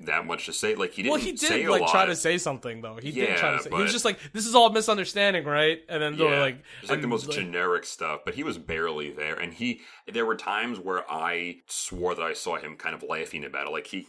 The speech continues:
Speaker 1: he was covering his mouth with his hand. That, that was funny, but it's basically Uchi versus Natsumi, and Uchi says, "Well, you shouldn't have done that, you know, you, like, attack Minori," right? That, that, that comes out. He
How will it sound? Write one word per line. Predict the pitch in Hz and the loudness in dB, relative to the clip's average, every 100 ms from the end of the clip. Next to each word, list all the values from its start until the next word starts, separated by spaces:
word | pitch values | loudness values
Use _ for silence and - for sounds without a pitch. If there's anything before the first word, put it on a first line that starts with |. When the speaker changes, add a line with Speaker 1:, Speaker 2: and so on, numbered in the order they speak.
| _ | _
Speaker 1:
he | - | -8
was | 98 - | -6 -4
covering | 95 87 82 | -6 -4 -6
his | |
mouth | 80 78 78 | -4 -4 -4
with | 78 | -10
his | 73 | -12
hand. | 76 76 73 | -8 -8 -6
That, | 73 71 - | -8 -10 -10
that | 73 | -10
was | 69 65 64 - | -10 -12 -16 -12
funny, | 82 73 76 | -8 -6 -4
but | 90 87 - - - _ _ _ | -4 -4 -6 -20 -20 _ _ _
it's | 104 101 | -8 -8
basically | - 107 107 95 92 87 | -2 -2 -2 -4 -6 -6
Uchi | 90 90 92 78 | -8 -8 -8 -8
versus | 78 76 78 71 67 64 - - _ _ | -6 -6 -8 -10 -12 -10 -12 -12 _ _
Natsumi, | - 80 82 - 73 64 57 _ _ - | -6 -4 -4 -6 -6 -8 -10 _ _ -4
and | 90 80 | -4 -4
Uchi | 92 85 87 | -6 -6 -6
says, | - 85 78 78 73 71 - - _ - | -4 -2 0 0 -2 -6 -12 -16 _ -4
"Well, | 87 82 80 80 76 | 0 2 2 0 -4
you | 80 | -8
shouldn't | 78 - 95 87 87 - | -4 -2 -2 -4 -8 -4
have | 90 80 | -4 -2
done | 82 80 | -2 0
that, | 85 | -2
you | 90 | -2
know, | 87 80 80 | -2 0 -4
you, | 76 82 85 82 80 76 - - _ | -6 -6 -6 -6 -6 -8 -10 -20 _
like, | 87 80 - | -4 -4 -4
attack | 78 - 95 92 | -8 -2 -2 0
Minori," | 92 92 90 95 | 0 2 0 0
right? | 98 98 | 0 0
That, | 95 117 104 | 0 -2 0
that, | 104 107 113 | 0 0 -2
that | 95 98 101 | -2 -2 0
comes | 107 85 | 0 0
out. | 85 80 69 | 2 2 0
He | - 80 78 80 | -4 -4 -4 -6